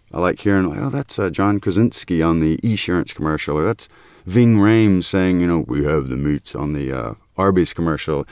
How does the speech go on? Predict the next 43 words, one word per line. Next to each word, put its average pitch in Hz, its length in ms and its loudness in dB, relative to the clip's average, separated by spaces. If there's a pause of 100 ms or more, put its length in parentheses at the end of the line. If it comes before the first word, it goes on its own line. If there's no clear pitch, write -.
(120)
You 104 220 0
know, 117 100 6
I 107 60 6 (120)
li-, 120 80 2
I 135 60 2
just, 131 220 -2 (200)
I 95 60 -6
just - 200 -10
pick 123 120 0
out 92 140 0
voices. - 360 -8 (760)
And, 110 320 4
um, 90 360 2 (140)
when 110 180 2
I 104 60 4
was 98 120 4
in 139 120 6
the 135 80 4
Army, 95 460 4 (400)
I - 60 -12
was 76 120 -6
in, 78 160 -2 (340)
uh, 69 160 -4
Manhattan, 90 400 2
Kansas, 92 500 -2 (220)
and, 78 160 -2
uh, 73 160 -4
Kansas 101 300 0
State 110 240 2
University 87 600 -2 (140)
had - 120 -10
a 78 60 -4
really 85 240 -2
good, 85 380 0 (180)
has 90 220 0
a 87 40 0
really 85 200 2
good 80 320 0 (340)
theater 110 360 2
program. 69 460 -4 (640)
And 82 160 -2
my, 78 500 -2
um, 65 360 -10